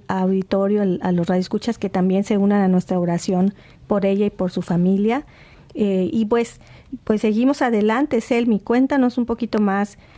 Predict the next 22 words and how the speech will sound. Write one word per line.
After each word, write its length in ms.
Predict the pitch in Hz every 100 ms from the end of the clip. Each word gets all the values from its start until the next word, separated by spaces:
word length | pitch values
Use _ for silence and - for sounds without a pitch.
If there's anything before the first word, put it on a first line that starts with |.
| -
acerca 540 | - 190 202 196 208 190
de 120 | 175
las 160 | 175
colaboradoras. 880 | - 180 175 170 165 175 170 175 -
Y 380 | - 214 202 196 214
bueno, 180 | 202
un 40 | 208
poquito 280 | 233 233 269
y 20 |
después 440 | 226 226 254 277
ya 340 | 247 240 262 - - -
yo 80 | 233
creo 160 | 269
que 100 | 262
nos 80 | 247
vamos 260 | 233 233 240
a 40 |
ir 80 | 247
a 20 |
un 60 | 240
corte, 360 | 226 214 190
¿no? 260 | 175 196